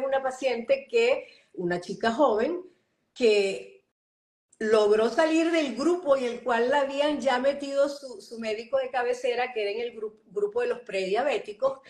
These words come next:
Speaker 1: haciendo ayuno.
Speaker 2: Ok.
Speaker 1: Pero fue un ayuno bien controlado y, sobre todo, controlando los alimentos que tienen que ver con la diabetes, es decir, aquellos que producen los picos de insulina. Entonces, en la medida en que tú, eh, logres bajar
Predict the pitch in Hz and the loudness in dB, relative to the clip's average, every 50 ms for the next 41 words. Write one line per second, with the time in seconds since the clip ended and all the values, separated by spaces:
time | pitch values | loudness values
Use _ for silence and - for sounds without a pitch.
0 | - - 220 220 - - 294 277 240 214 190 160 156 151 165 175 175 170 160 147 | -14 -12 -10 -10 -8 -4 -4 -2 -2 -2 -2 -4 -4 -6 -4 -4 -4 -4 -4 -6
1 | 151 - _ - 156 156 - - - 64 - 240 226 220 233 269 320 - - 311 | -10 -12 _ -10 -10 -10 -10 -10 -14 -2 2 4 4 6 6 4 4 4 4 4
2 | 294 294 294 302 311 277 277 294 294 285 302 285 226 226 220 208 208 202 233 247 | 4 4 4 4 2 2 0 0 0 0 0 0 0 2 2 2 2 2 0 -2
3 | 254 247 277 294 294 285 269 254 247 254 269 254 - - 359 381 381 370 370 285 | -2 -2 0 0 0 2 2 2 2 0 0 -4 -6 -4 -2 0 0 0 0 -2
4 | 240 - - 202 202 202 202 202 202 202 - 285 294 294 294 285 - 262 240 214 | -4 -4 -2 -2 -2 -2 -2 -4 -6 -4 -2 0 0 0 -2 -4 -6 -6 -4 0
5 | 202 190 180 175 170 175 175 196 214 - - - _ - 196 190 - 196 185 220 | 0 0 0 0 -2 -4 -6 -6 -8 -10 -12 -18 _ -4 -2 -2 -2 -2 -2 -2
6 | 262 320 330 330 302 254 233 233 - 285 294 - - - 208 185 - 190 170 160 | 0 0 2 2 2 2 0 0 -2 -2 -2 -2 -4 -6 -6 -4 -4 -6 -6 -6
7 | 170 175 175 208 190 180 170 160 - - 185 180 185 196 226 240 233 196 175 175 | -8 -8 -6 -6 -6 -6 -6 -8 -8 -8 -6 -6 -6 -4 -2 -2 -2 0 -2 -4
8 | 170 - 202 190 196 208 214 - 214 175 156 156 165 - - 160 170 175 180 180 | -6 -6 -8 -6 -6 -6 -8 -8 -10 -12 -12 -12 -14 -16 -16 -14 -12 -10 -8 -6
9 | - 208 208 220 226 226 226 220 220 - - 277 - - - - - - - 202 | -6 -6 -4 -2 -2 0 0 -2 -2 -2 -4 -4 -4 -6 -10 -16 -20 -12 -6 -4
10 | 196 190 - - 202 185 - - 208 208 220 214 214 - - 220 277 392 392 330 | -2 -2 -4 -6 -10 -8 -4 -4 -4 -2 -2 -4 -4 -4 -4 0 2 2 2 2
11 | - - - - _ _ _ _ _ _ _ _ - 175 180 175 214 208 196 202 | 0 -4 -8 -14 _ _ _ _ _ _ _ _ -10 -8 -4 0 0 0 2 2
12 | 202 190 202 196 196 196 190 190 185 180 196 214 240 262 320 339 330 302 - 302 | 0 2 2 2 2 2 2 2 0 0 0 0 2 2 2 2 0 0 2 4
13 | 277 269 294 294 - - - - _ _ - 247 233 226 247 294 294 - - - | 4 4 4 2 -2 -10 -18 -20 _ _ -8 -4 -2 -2 -2 -2 -6 -8 -8 -4
14 | 220 208 202 190 190 180 175 208 208 226 226 226 214 208 240 277 311 - - - | -2 -2 0 -2 -2 -4 -4 -4 -2 0 2 2 2 2 0 0 -2 -4 -8 -14
15 | - _ - 233 202 185 - - 214 202 185 - - - | -20 _ -12 -6 -6 -4 -2 0 2 2 2 0 -4 -8